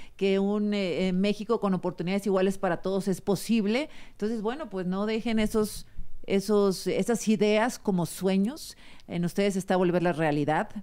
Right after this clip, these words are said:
porque, bueno, pues ahora las cosas están sumamente complicadas. Pareciera que en el momento en que, eh, uno se pone un traje, o estás en un atril, o estás en un podio, o estás en un cargo político, ¡pum!,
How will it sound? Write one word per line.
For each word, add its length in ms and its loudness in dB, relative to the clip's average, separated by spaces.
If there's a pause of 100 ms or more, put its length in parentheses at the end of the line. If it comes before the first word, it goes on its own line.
(100)
porque, 260 -2
bueno, 260 -6
pues 160 -10
ahora 180 -4
las 140 -10
cosas 320 -10
están 360 -4
sumamente 540 -2
complicadas. 840 -2
Pareciera 480 0
que 80 -4
en 80 0
el 60 0
momento 360 -2
en 100 0
que, 300 -2 (300)
eh, 160 -2
uno 200 2
se 120 2
pone 200 0
un 120 -2
traje, 440 0
o 100 4
estás 220 -2
en 120 0
un 120 0
atril, 480 -2
o 80 2
estás 240 -4
en 120 -2
un 360 -2
podio, 460 2
o 60 2
estás 260 -2
en 80 -2
un 140 -2
cargo 300 0
político, 520 0 (220)
¡pum!, 260 -6